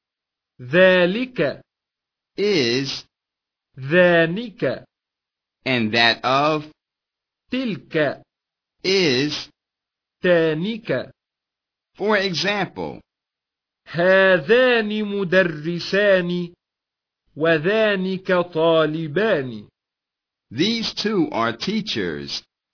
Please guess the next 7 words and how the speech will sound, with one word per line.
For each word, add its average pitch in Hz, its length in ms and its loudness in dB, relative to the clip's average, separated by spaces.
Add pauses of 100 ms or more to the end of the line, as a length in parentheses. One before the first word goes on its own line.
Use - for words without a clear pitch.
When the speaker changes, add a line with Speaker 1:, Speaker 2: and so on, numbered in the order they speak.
(120)
Speaker 2:
and 113 300 -2
those 170 440 -2
two 104 400 -4
are 127 200 -2
students. 135 920 -4 (1120)
Speaker 1:
هاتان 214 1040 2
طبيبتان 175 1500 -2